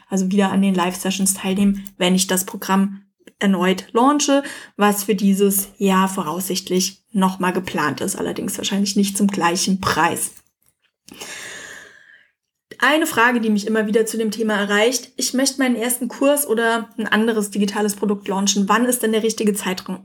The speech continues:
Zeitpunkt für dieses Programm? Vor oder nach meinem Launch?“ Hier wichtiger Punkt, also es ist einmal nie zu spät, an deiner Sichtbarkeit im Netz zu arbeiten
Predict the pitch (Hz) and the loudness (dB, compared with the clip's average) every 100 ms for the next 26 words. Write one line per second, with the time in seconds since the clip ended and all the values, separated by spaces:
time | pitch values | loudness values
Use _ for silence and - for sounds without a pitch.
0 | - 185 196 - 196 196 208 196 - 220 | -8 -4 -4 -2 -6 -4 -2 -4 -4 -10
1 | - 180 196 - _ _ - 226 233 240 | -6 -6 -8 -12 _ _ 0 2 2 0
2 | - _ 226 214 196 175 180 185 185 190 | -8 _ -2 0 -2 -4 -8 -10 -8 -8
3 | 180 - 196 - - - - - - - | -8 -10 -10 -12 -16 -20 -20 -20 -20 -20
4 | - _ _ _ _ - 277 311 302 254 | -20 _ _ _ _ 2 4 4 0 -4
5 | 269 269 254 254 262 285 285 226 233 247 | -4 0 -2 0 0 0 -2 -2 -2 -4
6 | - 226 240 240 254 311 311 - 226 233 | -2 -2 2 2 4 2 -2 -4 -2 -2
7 | 240 226 220 220 214 208 226 220 220 220 | -2 -4 0 0 0 -2 -4 -4 -4 -2
8 | 208 233 - - 202 202 208 226 | -2 -2 -6 -6 -2 0 0 -2